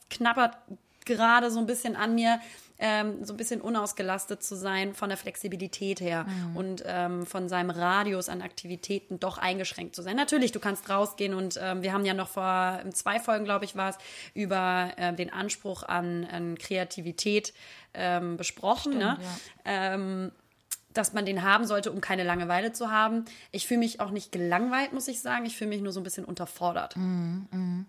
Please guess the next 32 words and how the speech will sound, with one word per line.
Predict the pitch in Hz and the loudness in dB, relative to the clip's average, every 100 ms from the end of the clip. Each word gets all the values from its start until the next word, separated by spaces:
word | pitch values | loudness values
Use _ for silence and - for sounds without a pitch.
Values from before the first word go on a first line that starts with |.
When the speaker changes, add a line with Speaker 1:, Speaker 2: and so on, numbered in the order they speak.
| - - | -8 -2
Speaker 2:
Für, | 151 | 2
äh, | 196 | 2
be-, | 202 190 | 2 2
be-, | 208 123 101 | 2 0 2
also | 165 202 190 | 4 6 4
hab | 202 | 2
ich | 202 - | 2 2
auch | 175 | 2
tatsächlich | - - 220 220 - | 0 -4 -4 -6 -6
gehabt, | 202 240 247 - 185 | -2 -2 -2 -4 -2
äh, | 180 | 0
immer | 190 | 2
mal | 196 180 | 2 0
wieder. | 180 214 | -2 0
Aber | 202 170 | 0 0
dann | 170 | -2
gibt | 170 170 | -2 -6
es | 170 | -6
auch | |
wieder | 175 160 | -4 -4
Tage, | 175 165 165 | -4 -4 -2
da | |
versuche | 160 156 165 | -4 -4 -4
ich | 170 | -4
mich | 151 | -2
selbst | 165 170 - | -2 -2 -4
irgendwie | - 165 160 - - - - - | -2 0 0 -2 -10 -12 -4 0
aufzurappeln | 185 - 175 180 185 185 | 2 2 0 0 -2 -2
und, | 170 - | -4 -6
äh, | 156 160 156 | -6 -8 -6
zu | 175 | -6
motivieren. | 165 165 147 180 220 247 | -6 -6 -6 0 2 2